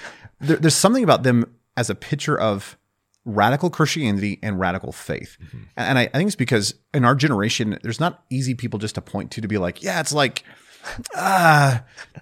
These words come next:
Speaker 1: it's like all these dead people." <laughs> You know, it's, but I, I love Brother Andrew's willingness to go to the places that are not easy.
Speaker 2: Yeah.
Speaker 1: I mean, technically after this book, because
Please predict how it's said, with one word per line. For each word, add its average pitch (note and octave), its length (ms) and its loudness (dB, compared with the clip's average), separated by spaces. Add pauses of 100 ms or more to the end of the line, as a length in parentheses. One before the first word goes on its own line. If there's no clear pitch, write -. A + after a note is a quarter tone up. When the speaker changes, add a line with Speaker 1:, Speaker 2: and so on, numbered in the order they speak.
(160)
Speaker 1:
it's F3+ 280 2
like B3 140 4
all A3+ 80 10
these D#3+ 160 8
dead A#2 200 4
people." G2+ 260 -2 (160)
<laughs> B2 140 2
You F3 80 8
know, D#3+ 120 10
it's, F3 200 8 (640)
but D3+ 240 6
I, D3 200 8
I - 40 10
love D#3 300 6
Brother D3 220 6
Andrew's A#2+ 640 0 (300)
willingness A2+ 720 2 (120)
to B2 380 0 (400)
go D3 180 6
to F#3+ 60 2
the F3+ 80 0
places A#2 560 -2 (140)
that A#2+ 140 -2
are A2+ 40 -2
not G#2+ 240 -2
easy. F#2 440 -10 (260)
Speaker 2:
Yeah. - 120 -14
Speaker 1:
I C3 60 -2
mean, B2+ 140 2 (260)
technically G3+ 300 2
after C#3 220 -2
this G#2+ 140 -2
book, - 280 -4
because B2+ 500 -6